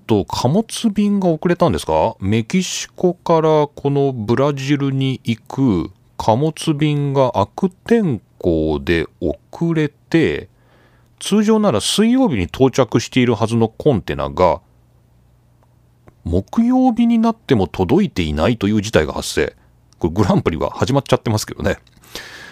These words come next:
で、えー、金曜日が始まるエフワンにとっては致命的な状況となって、まあ、木曜日の正午、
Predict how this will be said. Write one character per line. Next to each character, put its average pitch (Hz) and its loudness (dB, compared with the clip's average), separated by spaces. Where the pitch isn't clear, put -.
で、 110 2
え - 4
ー、 104 -2
金 185 -2
曜 202 2
日 190 2
が 180 2
始 170 2
ま 175 4
る 165 2
エ 156 2
フ 160 -4
ワ 165 2
ン 156 0
に 156 0
と 156 0
っ 151 -4
て 123 0
は 98 4
致 - -4
命 123 2
的 127 0
な 131 2
状 127 0
況 131 0
と 135 -4
な 131 2
っ 127 -12
て、 85 2
ま 85 -2
あ、 - -2
木 107 -2
曜 208 4
日 196 0
の 185 2
正 202 2
午、 87 2